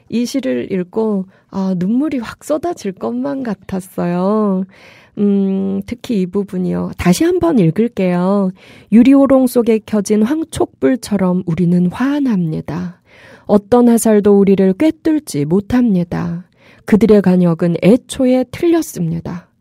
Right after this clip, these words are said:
그들은 상한 새를 향해 활을 쏩니다. 그러나 우리는 질주하는 표범입니다. 그들은 시든 꽃을 따려고 합니다.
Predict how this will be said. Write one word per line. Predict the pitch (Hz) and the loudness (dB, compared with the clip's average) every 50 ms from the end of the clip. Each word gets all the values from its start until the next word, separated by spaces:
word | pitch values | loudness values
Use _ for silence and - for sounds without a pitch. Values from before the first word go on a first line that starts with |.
| _ _ _ _ _ _ _ - | _ _ _ _ _ _ _ -2
그들은 | - 208 190 226 208 226 220 220 | 0 2 2 2 2 2 2 0
상한 | 214 - - 320 330 339 359 359 359 349 | 0 -2 -2 -2 0 0 0 0 -2 -2
새를 | 330 320 302 254 277 254 240 | 0 -2 -2 0 2 2 2
향해 | 233 214 185 160 147 | 2 2 2 0 0
활을 | 156 160 180 196 170 160 156 | 0 -2 -2 -2 -2 -2 -2
쏩니다. | 170 - - 226 233 233 233 247 233 214 - 165 170 175 180 180 _ _ _ - - - - _ _ | -2 -2 0 0 0 0 0 0 -2 -2 -4 -6 -6 -8 -10 -14 _ _ _ -20 -20 -20 -20 _ _
그러나 | - 214 208 208 208 208 208 202 | 0 2 4 6 6 6 6 4
우리는 | 196 196 190 190 196 208 208 185 175 | 4 4 4 4 4 4 4 2 0
질주하는 | - - - 254 285 269 - - 277 285 247 165 147 156 156 156 160 160 - _ | 2 4 6 6 6 6 4 0 0 0 2 0 0 -2 -4 -8 -8 -10 -12 _
표범입니다. | - - 311 - 320 302 277 214 160 151 151 156 156 165 - - 165 156 - _ _ _ _ _ _ _ _ _ _ _ _ _ _ | -6 -6 -2 0 0 2 2 2 0 0 -2 -4 -6 -8 -8 -10 -12 -12 -14 _ _ _ _ _ _ _ _ _ _ _ _ _ _
그들은 | - - 190 202 196 208 208 214 | 0 2 4 4 4 4 4 4
시든 | 208 - 330 339 349 339 330 320 | 2 2 0 2 2 2 0 0
꽃을 | - 220 202 - - - - 156 147 160 160 156 _ | 2 0 0 0 -2 -6 -6 -4 -4 -6 -8 -10 _
따려고 | - 196 196 185 185 160 - 160 | -4 -2 0 2 0 0 0 0
합니다. | 156 175 185 175 180 180 170 - 180 180 170 | 0 0 0 0 0 -2 -4 -6 -8 -10 -10